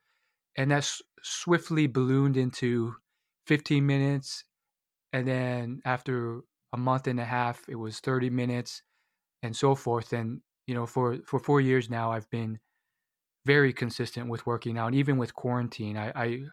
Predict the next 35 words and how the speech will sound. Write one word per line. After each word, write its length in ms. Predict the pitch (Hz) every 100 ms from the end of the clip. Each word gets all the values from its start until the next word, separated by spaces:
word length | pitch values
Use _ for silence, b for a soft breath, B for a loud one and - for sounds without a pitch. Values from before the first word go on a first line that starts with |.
| _ _ _ -
I 100 | 123 117
faltered 580 | - - 151 156 151
a 80 | 135
little 300 | 123 135 139
bit, 280 | 139 151 151
but 160 | 120 -
I 100 | 120
used 280 | 120 135 127
that 180 | 123 -
same 460 | - 123 123 120
metho-, 500 | 123 127 - 117 139 -
methodology 840 | 135 127 120 120 123 113 101 95 _ _ _ _ -
to 80 |
quickly 640 | 123 - 143 - 123 110 110 _ _ _ -
get 160 | 123
into 480 | 120 117 - 117 117 120
a 100 | 110
rhythm, 640 | 110 113 107 104 104 104 _ _ _ _ _ _
uh, 200 | 110 104 -
when 280 | 123 123
I 60 | 120
saw 280 | - 123 113
a 20 |
lot 220 | 120 123
of 100 | 117
other 180 | 117 110
people 320 | - 110 110
just 240 | 104 107 - -
quit 460 | - 131 127 -
completely 760 | - 110 - 113 - 104 101 104
during 240 | 113 107 107
quarantine 600 | 110 110 104 107 104 104
when, 220 | 104 104
uh, 180 | 107 120 _ _ _ _ _ _ _ _ -
uh, 180 | 107